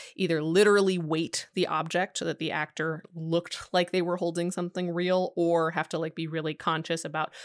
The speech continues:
the way we were moving it to make it appear like it held more weight. 'Cause I think a weightless thing, like, you know, the coffee cup that everyone hates in, in T V shows where there's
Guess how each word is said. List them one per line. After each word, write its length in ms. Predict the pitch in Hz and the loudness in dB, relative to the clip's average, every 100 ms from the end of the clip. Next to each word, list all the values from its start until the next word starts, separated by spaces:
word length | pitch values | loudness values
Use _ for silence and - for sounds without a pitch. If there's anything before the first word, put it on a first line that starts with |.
| - | -10
the 180 | 160 185 | 0 2
way 300 | 156 160 165 | 4 4 4
we 140 | 170 | 4
were 160 | 156 156 | 0 -2
moving 480 | 160 165 156 151 151 | -2 -2 -2 -2 -4
it 160 | 147 | -6
to 100 | - | -4
make 160 | 156 151 | -4 -4
it 80 | 147 | -10
appear 680 | - - - 214 185 156 | -12 -10 0 2 4 2
like 200 | 156 156 | -2 -4
it 100 | 156 | -4
held 260 | - - 190 | -4 -4 -4
more 160 | 170 175 | -6 -6
weight. 280 | - - - | -6 -8 -10
'Cause 120 | 170 | -6
I 120 | 165 160 | -6 -6
think 260 | 156 165 - - - | -8 -10 -12 -18 -2
a 80 | 190 | 0
weightless 580 | 180 196 202 180 175 - | 4 4 4 4 2 2
thing, 260 | 170 165 165 | 2 2 0
like, 240 | 156 156 | -2 -4
you 80 | 170 | -6
know, 100 | 151 | -6
the 80 | 156 | -4
coffee 380 | - 175 170 156 | 2 2 2 -2
cup 260 | 170 160 | 0 0
that 100 | 156 | -2
everyone 280 | 160 156 160 | -2 -2 -4
hates 300 | 165 156 - | -2 -4 -4
in, 300 | 165 160 160 - | -8 -8 -10 -10
in 280 | 156 156 | -10 -10
T 200 | - 175 | -10 -6
V 140 | 165 165 | 0 0
shows 320 | 170 160 160 | 2 0 0
where 180 | 175 156 | -2 0
there's 180 | 156 | -2